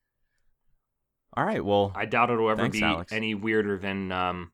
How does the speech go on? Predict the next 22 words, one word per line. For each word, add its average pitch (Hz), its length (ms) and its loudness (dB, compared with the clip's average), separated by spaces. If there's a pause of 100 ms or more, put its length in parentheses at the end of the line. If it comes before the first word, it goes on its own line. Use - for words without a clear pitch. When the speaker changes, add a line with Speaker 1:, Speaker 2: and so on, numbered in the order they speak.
Speaker 2:
the 104 60 -6
short 101 360 -4
stories 87 480 -4
that 80 100 -6
we 87 100 -8
watched. 82 440 -8 (140)
What 135 120 0
was, 151 140 -8
or 139 180 2
Speaker 1:
Oh 101 60 2
Speaker 2:
the 98 60 0
Speaker 1:
my - 80 2
Speaker 2:
short 143 180 6
Speaker 1:
God. 90 80 -8
Speaker 2:
films. 90 400 -6 (340)
Speaker 1:
God. 92 420 6
Speaker 2:
That's 120 300 4
his 110 220 -4
most 107 220 2
Speaker 1:
God. 80 100 4
Speaker 2:
insane 98 420 -4
stuff. - 420 -10